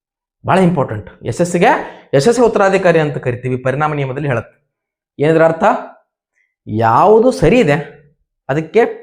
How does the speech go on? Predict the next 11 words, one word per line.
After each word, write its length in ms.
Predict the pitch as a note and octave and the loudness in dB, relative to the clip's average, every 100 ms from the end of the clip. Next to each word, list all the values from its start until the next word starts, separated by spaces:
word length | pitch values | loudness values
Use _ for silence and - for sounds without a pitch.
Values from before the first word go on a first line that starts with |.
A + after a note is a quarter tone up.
| - | -8
ಪುನರ್ಬಲನ 420 | D3 D3+ D3 C3 B2+ | -2 0 0 0 -2
ಕೊಡಬೇಕು, 260 | B2+ C3+ A3+ - | -2 -2 -4 -4
ಪುಷ್ಟೀಕರಣ 440 | E3+ E3 C#3+ A#2 G#2 | -4 -4 -2 -4 -4
ಕೊಡಬೇಕು, 280 | G2 F#2 - _ _ _ - | -6 -8 -14 _ _ _ -2
ಅದು 100 | F#3+ D3+ | 0 2
ಬಲಗೊಳ್ಳತ್ತೆ. 500 | B2 G#2 F#2+ - _ _ _ _ | 0 -2 -6 -12 _ _ _ _
ಯಾವುದು 360 | B2 C3 F#3 A#3+ B3+ | 0 4 4 2 0
ತಪ್ಪು, 160 | G#3+ F3 | -2 0
ಅದಕ್ಕೆ 160 | F3+ - | 0 2
ಪುನರ್ಬಲನ 420 | F#3+ A#3 A3 G#3 G#3 | 0 2 2 2 2
ಕೊಡ್ಲಿಲ್ಲ 280 | D3+ B3 | 0 2